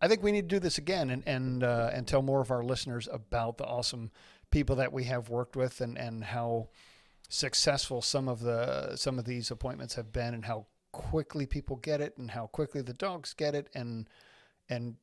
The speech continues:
you know, that, that simple foundation of building trust and respect with the dog and, and correcting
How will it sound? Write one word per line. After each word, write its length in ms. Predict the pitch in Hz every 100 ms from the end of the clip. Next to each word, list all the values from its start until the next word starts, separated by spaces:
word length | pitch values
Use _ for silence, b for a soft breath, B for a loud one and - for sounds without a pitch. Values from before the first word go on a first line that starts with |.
| -
you 120 | 127
know, 120 | 123
that, 220 | 127 123
that 200 | - 127 - _
simple 440 | - - 156 151
foundation 960 | 123 143 135 127 113 113 110 - - - - _
of 220 | 123 110
building 320 | 123 120 117 110
trust 340 | - 127 -
and 100 | 120
respect 440 | 104 - 117 -
with 140 | 120 -
the 80 | 123
dog 360 | 123 107 110
and, 160 | 117 123
and 160 | 113
correcting 560 | - 120 117 - 117 113